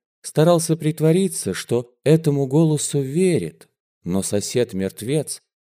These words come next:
с открытыми пустыми глазами опять наводил на его сердце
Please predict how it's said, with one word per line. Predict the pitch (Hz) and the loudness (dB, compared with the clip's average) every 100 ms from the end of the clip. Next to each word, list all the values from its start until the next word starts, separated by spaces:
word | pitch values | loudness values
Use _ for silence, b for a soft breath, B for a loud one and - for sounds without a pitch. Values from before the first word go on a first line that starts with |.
| _ | _
с | - - | -6 -2
открытыми | 110 - 160 185 151 139 | 0 4 4 4 4 -2
пустыми | 127 117 - 131 135 107 | 0 -4 2 4 4 4
глазами | 101 101 110 156 147 135 127 _ _ | 4 4 8 8 6 2 -4 _ _
опять | 107 120 190 165 | -2 2 4 4
наводил | 101 92 87 87 107 95 | 2 0 0 2 2 2
на | 85 | 0
его | 82 80 | -2 -2
сердце | - - 113 107 - 92 87 | -4 2 2 2 -4 -6 -8